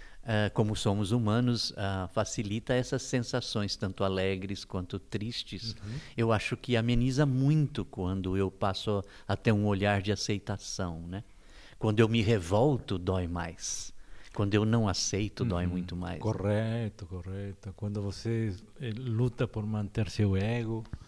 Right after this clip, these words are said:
Speaker 1: Você
Speaker 2: Ah.
Speaker 1: disse o ego que n-, nos atrapalha bastante, porque eu reluto a
Speaker 2: Com
Speaker 1: aceitar
Speaker 2: certeza.
Speaker 1: aquilo que está acontecendo. Então o sofrimento é muito maior,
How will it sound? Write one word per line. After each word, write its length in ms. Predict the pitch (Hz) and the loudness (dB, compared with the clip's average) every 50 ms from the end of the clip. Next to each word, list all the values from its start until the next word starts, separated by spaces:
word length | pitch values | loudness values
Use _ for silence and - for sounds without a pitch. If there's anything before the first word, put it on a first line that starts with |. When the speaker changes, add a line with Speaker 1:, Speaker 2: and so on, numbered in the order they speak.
| - - - - - - - - - | -12 -12 -10 -10 -12 -12 -12 -6 -4
Speaker 1:
Você 240 | - 110 - - 120 | -2 -2 2 2 2
Speaker 2:
Ah. 40 | 104 | 4
Speaker 1:
disse 480 | 90 98 113 120 104 - - - - | 4 4 2 2 2 -2 -4 -4 -2
o 120 | 87 92 107 | 2 4 6
ego 380 | 123 147 170 170 135 117 110 | 6 6 6 4 2 0 -2
que 160 | - - - 107 | -2 0 0 0
n-, 320 | 98 101 101 104 110 113 | 2 2 2 2 2 2
nos 460 | 113 135 117 104 107 104 104 95 92 | 2 0 0 2 2 2 2 4 4
atrapalha 580 | 110 104 - - 104 - - 107 107 113 117 107 | 4 4 4 2 0 2 2 2 4 4 4 6
bastante, 760 | 139 123 131 - - - - - 131 131 139 127 - - - | 6 6 6 4 2 -2 0 2 4 6 6 6 4 0 -2
porque 280 | - - 92 - - | -2 -2 0 2 4
eu 80 | 131 135 | 4 6
reluto 720 | 95 127 147 135 123 127 143 190 - - - 160 127 107 | 6 6 6 6 6 4 4 2 2 0 -2 0 2 4
a 100 | 98 98 | 4 4
Speaker 2:
Com 60 | 101 101 | 4 4
Speaker 1:
aceitar 480 | - - - 107 101 92 - 110 131 165 | 2 2 2 2 2 0 0 0 2 2
Speaker 2:
certeza. 140 | 185 185 | 4 4
Speaker 1:
aquilo 340 | 180 - - 170 175 147 120 | 2 2 2 2 2 2 2
que 80 | - - | 2 -2
está 220 | 110 - - 107 | -4 -2 -2 -2
acontecendo. 720 | 104 - 113 101 98 - 104 - - - - 98 92 92 98 | -2 0 -2 -2 0 0 -2 0 0 0 2 2 0 2 0
Então 220 | 127 123 - 175 | 0 0 0 -2
o 20 | 175 | 0
sofrimento 500 | - - 202 - - 156 117 117 117 - | 0 -2 -2 -2 0 0 2 2 2 2
é 60 | 104 | 0
muito 240 | 101 98 92 - 95 | 0 0 -2 -2 -4
maior, 400 | 90 80 71 60 50 - - | -4 -4 -4 -6 -8 -10 -12